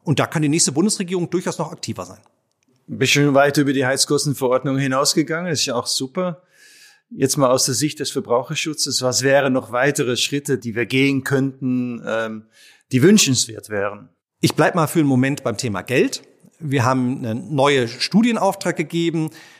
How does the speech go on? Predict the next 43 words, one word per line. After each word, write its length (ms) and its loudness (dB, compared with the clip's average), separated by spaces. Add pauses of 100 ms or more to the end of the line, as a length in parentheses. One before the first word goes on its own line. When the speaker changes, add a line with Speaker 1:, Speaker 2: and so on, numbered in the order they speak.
(100)
Speaker 1:
wo 260 0
wir 120 4
sehen, 320 2
dass 200 2
für 140 -2
ungefähr 440 -2
zwei 420 4
Drittel 400 -2
aller 300 0
Häuser 640 0 (120)
die 100 -2
heutige 640 2
steuerliche 560 0
Förderung 680 -2
echt 300 -2
ein 80 -4
Anreiz 460 -4
ist, 180 0
was 160 -2
zu 100 -4
tun. 220 -16 (840)
Aber 220 4
ein 180 0
Drittel, 340 0
und 160 -2
das 120 -2
ist 140 2
viel, 320 2 (260)
für 200 -2
die 140 0
lohnt 220 2
sich 120 -6
das 180 -4
noch 140 -8
nicht. 280 -16 (220)
Das 160 2
heißt, 140 4
wir 80 2
werden 200 2
über 180 -2
Geld 400 0
reden 240 0
müssen. 420 0